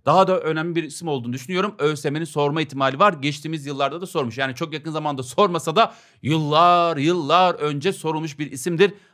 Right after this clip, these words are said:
Fazıl Hüsnü Dağlarca gençler önemli bir isim. Havaya Çizilen Dünya. İlk şiir kitabıdır gençler. Buradaki şiirlerini hece ve dörtlükle yazmıştır. Çocuk ve Allah eseriyle ün kazanmıştır gençler. Bu kitap gerçekten Türk edebiyatında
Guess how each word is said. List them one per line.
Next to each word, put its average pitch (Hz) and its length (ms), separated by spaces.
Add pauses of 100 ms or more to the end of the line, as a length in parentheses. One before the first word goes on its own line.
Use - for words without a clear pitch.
Fazıl 156 360
Hüsnü 143 340
Dağlarca 139 440
gençler 139 400 (220)
önemli 147 320
bir 160 80
isim. 123 260 (100)
Havaya 190 280
Çizilen 202 500
Dünya. 175 400 (300)
İlk 233 160
şiir 208 260
kitabıdır 139 420
gençler. 147 480 (100)
Buradaki 202 360
şiirlerini 202 360
hece 180 240
ve 196 140
dörtlükle 160 400
yazmıştır. 143 500 (340)
Çocuk 165 480
ve 127 200
Allah 147 560
eseriyle 180 720
ün 196 420
kazanmıştır 156 640
gençler. 147 420 (340)
Bu 185 180
kitap 185 480
gerçekten 175 420
Türk 180 220
edebiyatında 156 580